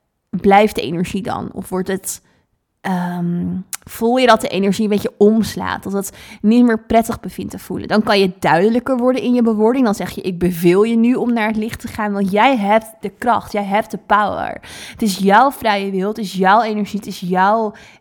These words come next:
energieveld, letterlijk van jezelf, maar ook van je huis. Dus jij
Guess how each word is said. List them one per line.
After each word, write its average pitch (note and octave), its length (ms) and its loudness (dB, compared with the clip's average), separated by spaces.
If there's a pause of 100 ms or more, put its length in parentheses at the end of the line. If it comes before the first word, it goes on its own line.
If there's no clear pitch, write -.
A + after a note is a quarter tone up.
energieveld, G3 840 0
letterlijk - 300 -8
van - 220 -12
jezelf, F3 540 2
maar F#3 140 -6
ook F3 180 -4
van G3+ 180 -12
je E3+ 80 -10
huis. F3 580 -4 (280)
Dus G3 160 -6
jij G3 400 0